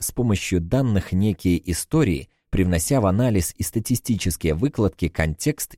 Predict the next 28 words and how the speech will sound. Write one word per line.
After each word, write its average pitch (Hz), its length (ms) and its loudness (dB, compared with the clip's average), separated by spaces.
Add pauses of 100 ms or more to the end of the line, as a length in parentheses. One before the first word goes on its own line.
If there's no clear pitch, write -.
и 156 60 0
практическую 98 760 -2
применимость. 92 800 0 (840)
Итак, 117 300 2
у 160 40 4
нас 123 240 0
есть 104 320 0
определение, 92 880 0 (180)
и 82 60 -2
мы 117 120 2
готовы 120 360 2
отправиться 117 540 0
в - 120 -10
путь - 360 -2
по 92 100 -2
стране 87 480 0
датаграмотности, 95 1200 -2 (240)
чтобы 147 260 0
достичь 101 500 -2
успеха 120 580 -2
в 92 140 -2
экономике 87 560 0
будущего. 85 720 -2 (540)
И 120 120 4
что, - 380 -2 (160)
на 76 180 0
этом 110 280 2
все? 165 340 0